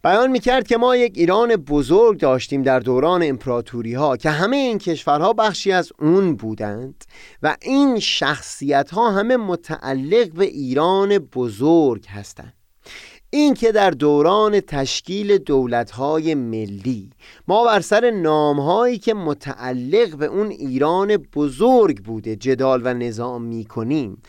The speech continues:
در واقع ناشی از نگاه از پس پشت عینک‌هایی هست که هیچ ربطی به اون دوران نداره. این چند گفتار بیان این بود که سومین نقش دین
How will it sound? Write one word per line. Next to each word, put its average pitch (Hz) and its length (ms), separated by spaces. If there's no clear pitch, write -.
در 180 180
واقع 202 260
ناشی 226 380
از 220 180
نگاه 202 380
از 190 120
پس 240 240
پشت 226 380
عینک‌هایی 139 1000
هست 113 380
که 156 80
هیچ 202 500
ربطی 240 600
به 180 160
اون 185 420
دوران 170 1200
نداره. 107 500
این 269 400
چند 175 520
گفتار 226 500
بیان 190 380
این 160 320
بود 98 280
که 151 160
سومین 160 880
نقش 226 320
دین 185 600